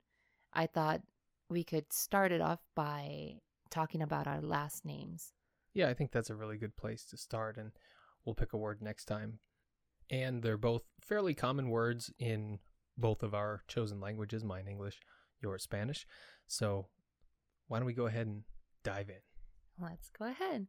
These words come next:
Speaker 2: So I would like to hear what you have to say about the word Luna,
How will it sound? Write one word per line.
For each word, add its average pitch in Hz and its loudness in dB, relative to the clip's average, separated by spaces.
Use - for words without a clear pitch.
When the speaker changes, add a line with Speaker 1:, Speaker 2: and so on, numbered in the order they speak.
Speaker 2:
So - 0
I 143 4
would 233 0
like 139 2
to 113 -2
hear 107 0
what 104 -4
you 117 -2
have 117 -2
to 139 -12
say 104 -4
about 101 -4
the 117 0
word 95 -4
Luna, 120 -2